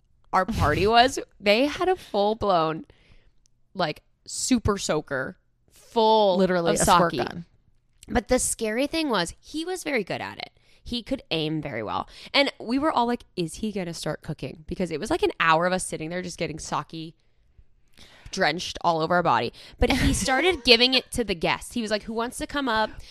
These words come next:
Speaker 1: They'd get to throw a little egg in the hat.
Speaker 2: I was first, naturally.
Speaker 1: Naturally. And then he'd light your hat on fire and give you the super soaker, and you'd go around and squirt sake into people's mouths.
Speaker 2: Yeah.
Speaker 1: However,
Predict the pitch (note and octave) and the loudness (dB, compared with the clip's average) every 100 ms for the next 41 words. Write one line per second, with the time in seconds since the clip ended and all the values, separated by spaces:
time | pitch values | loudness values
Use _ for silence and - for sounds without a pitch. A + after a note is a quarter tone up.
0 | - - F#3 F#3 F3+ - F3 E3+ A3 C4 | -12 -4 -2 -2 -4 -6 -2 -2 0 0
1 | - B3 A3+ A#3+ B3 A3 G3+ G3 F#3+ F#3+ | 6 6 6 2 -2 0 2 4 4 2
2 | - G3 G3 - C#3+ - - - F3+ D3+ | 4 2 2 -2 -4 -4 -8 -6 -2 -2
3 | - - - - G3 E3+ C3+ - E3 C#3+ | -4 -8 -8 -8 -6 -4 -4 0 2 2
4 | E3+ - - _ _ _ _ - B3 A3+ | 2 -2 -14 _ _ _ _ -6 -4 -2
5 | G3 E3 E3 F3+ B3 A3 A3 G#3 G3+ G#3 | -4 -2 0 2 2 0 2 4 4 4
6 | G3 F#3+ G3 - E3 E3 F3+ G#3 G3 F#3 | 6 6 2 -4 -10 -8 -6 -4 -4 -2
7 | F3+ E3+ E3+ F3+ E3 D#3+ E3 D#3+ D3+ D3+ | -2 0 -2 -2 -4 -4 -4 -2 0 0
8 | D3 - - D#3+ - - E3+ D#3+ D#3+ D#3 | -2 -6 -6 -6 -6 -4 -2 0 -2 -4
9 | - - - - - G3 - - A3+ A#3 | -6 -6 -8 -8 -12 -12 -12 -4 2 4
10 | B3 A3 B2+ B2 F3 | 4 2 0 -2 -6